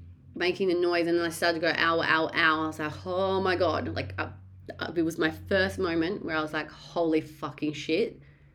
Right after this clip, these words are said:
this is fucking painful." Like, I almost lost control. And I had to, in my head, I was like, "If, Kim, pull your shit together. Like, if you lose control on this, it's just gonna make the whole thing so stressful, and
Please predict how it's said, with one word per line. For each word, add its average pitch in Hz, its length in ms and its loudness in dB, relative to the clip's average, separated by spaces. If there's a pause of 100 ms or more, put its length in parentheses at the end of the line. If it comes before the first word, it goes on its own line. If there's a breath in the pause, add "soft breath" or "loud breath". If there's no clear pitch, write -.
(280 soft breath)
this 160 500 2
is 151 120 -2
fucking 147 400 -4
painful." 143 480 -8 (680)
Like, 185 160 0
I 190 60 4
almost 180 440 2
lost 160 240 -4
control. 156 480 -4 (600 loud breath)
And 175 200 4
I 170 120 4
had 170 280 2
to, 214 80 0
in 170 200 2
my 160 100 4
head, 151 280 2
I 151 100 2
was 156 100 -4
like, 151 220 -2
"If, - 120 -8 (220)
Kim, 208 460 -2
pull 180 240 2
your 180 80 -2
shit 180 200 -2
together. 190 460 0 (160)
Like, 160 320 -4
if - 220 -14
you 196 200 0
lose 196 280 2
control 175 440 0
on 165 120 2
this, 220 240 0
it's 170 160 -4
just 165 180 -4
gonna 175 120 -2
make 147 160 -2
the 143 60 -6
whole 185 320 0
thing 190 280 -4
so 175 400 -4
stressful, 196 640 -2
and 160 360 -2